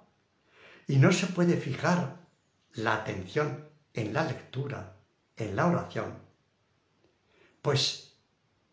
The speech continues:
continúa la lectura, hazla más larga, y en un paso te puedes detener unos segundos,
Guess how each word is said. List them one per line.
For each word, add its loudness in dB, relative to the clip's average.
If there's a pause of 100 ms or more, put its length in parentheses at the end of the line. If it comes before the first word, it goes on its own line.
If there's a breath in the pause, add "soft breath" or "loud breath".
(120)
continúa 2
la -4
lectura, -12 (580 soft breath)
hazla 6
más -4
larga, -6 (960 soft breath)
y 2 (1600)
en 6
un 4
paso -2
te -2
puedes 0
detener -4 (800)
unos 0
segundos, -8